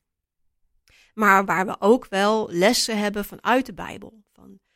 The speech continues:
wat zegt de Bijbel nou eigenlijk over het huwelijk?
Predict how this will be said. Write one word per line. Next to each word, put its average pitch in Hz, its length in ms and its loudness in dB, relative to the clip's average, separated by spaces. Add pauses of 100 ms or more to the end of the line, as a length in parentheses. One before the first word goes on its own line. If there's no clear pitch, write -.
(140)
wat 233 160 -8
zegt 240 200 -6
de 214 80 -20
Bijbel 220 280 0
nou 214 140 -2
eigenlijk 202 320 -6
over 196 220 -8
het - 120 -16
huwelijk? 214 460 -4